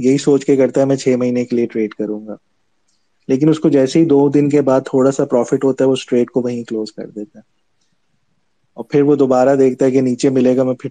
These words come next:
trade करूंगा, अ, इसको बाय करूंगा, उसको नीचे मिल जाता है वो फिर से बाय करता है, फिर उसके दो दिन के बाद एक छोटा सा उसको profit मिल रहा होता है वो book कर लेता है।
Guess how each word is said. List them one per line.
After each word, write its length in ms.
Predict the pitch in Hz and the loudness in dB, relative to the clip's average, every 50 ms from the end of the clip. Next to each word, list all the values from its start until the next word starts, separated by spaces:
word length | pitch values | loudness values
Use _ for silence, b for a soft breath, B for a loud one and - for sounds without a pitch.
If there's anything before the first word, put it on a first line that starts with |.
| - - | -8 -4
trade 220 | 117 113 110 113 | -2 -2 -2 -4
करूंगा, 480 | - 110 101 104 104 101 104 104 - _ _ _ _ _ _ _ _ _ _ _ _ _ _ _ - | -6 -8 -8 -8 -10 -12 -14 -20 -20 _ _ _ _ _ _ _ _ _ _ _ _ _ _ _ -8
अ, 260 | 107 110 110 110 113 123 | -6 -4 -4 -4 -4 -6
इसको 220 | 123 - - 131 | -6 -4 -2 -2
बाय 220 | 120 117 113 113 110 | 0 0 0 0 -2
करूंगा, 360 | - 113 107 107 110 110 - | -2 -4 -6 -6 -6 -6 -6
उसको 260 | 131 131 - - 151 | -6 -4 -2 0 0
नीचे 300 | 143 139 135 135 147 139 | 2 2 2 2 0 0
मिल 220 | 127 117 110 107 | 0 0 -2 -2
जाता 200 | 107 113 113 117 | -2 -2 0 2
है 40 | 131 131 | 2 0
वो 100 | 131 - | 2 0
फिर 120 | 143 127 | 0 -2
से 160 | 120 - 135 117 | 0 -2 -2 -2
बाय 220 | 113 104 104 101 | -2 -4 -6 -8
करता 280 | - - 113 - - 113 | -10 -12 -14 -12 -10 -10
है, 60 | 117 | -6
फिर 200 | - - 156 151 | -2 0 2 2
उसके 260 | 156 151 - 156 139 | 0 0 0 0 0
दो 200 | 131 127 131 131 | 2 2 2 2
दिन 160 | 135 135 131 | 2 0 0
के 120 | 123 135 127 | 0 0 0
बाद 240 | 123 123 127 131 | 2 0 0 0
एक 100 | 135 131 | 0 -2
छोटा 300 | - - 131 120 - 131 | -2 -2 -2 0 0 0
सा 140 | 127 - 131 | 0 0 -2
उसको 180 | 120 - - 120 | -2 -2 -4 -4
profit 360 | - 117 110 113 - 135 127 | -2 -2 -4 -4 -4 -8 -8
मिल 220 | 127 123 117 117 | -6 -6 -6 -4
रहा 100 | 120 120 | -4 -4
होता 200 | 117 113 - 127 | -4 -4 -4 -2
है 40 | 127 | -2
वो 80 | 127 120 | -2 -2
book 200 | 110 107 104 - | -2 -4 -6 -8
कर 140 | - 104 - | -10 -14 -14
लेता 320 | - - 101 - _ 101 | -14 -14 -16 -18 _ -20
है। 60 | 104 | -20